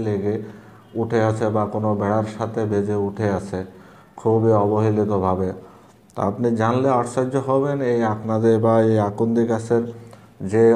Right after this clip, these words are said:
ঔষধি গুণাগুণ আছে এটি আমাদের সবসময় প্রয়োজন হয়। এটি আমাদের অনেক কাজে লাগে, আমরা জানি না বিধায় এটি ব্যবহার করে না। তো আজকে এই ভিডিওর মাধ্যমে, ভিডিওর মাধ্যমে আপনারা জেনে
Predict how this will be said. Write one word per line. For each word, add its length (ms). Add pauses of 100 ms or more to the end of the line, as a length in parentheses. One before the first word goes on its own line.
(100)
ঔষধি 440
গুণাগুণ 400 (100)
আছে 200 (160)
এটি 180 (160)
আমাদের 380 (180)
সবসময় 600
প্রয়োজন 380 (100)
হয়। 200 (680)
এটি 140 (120)
আমাদের 340 (420)
অনেক 180 (120)
কাজে 220 (120)
লাগে, 280
আমরা 160 (120)
জানি 240
না 140
বিধায় 360
এটি 140 (100)
ব্যবহার 300 (120)
করে 240
না। 80 (100)
তো 60 (180)
আজকে 260 (140)
এই 120
ভিডিওর 500
মাধ্যমে, 380 (640)
ভিডিওর 380
মাধ্যমে 360 (100)
আপনারা 260 (120)
জেনে 240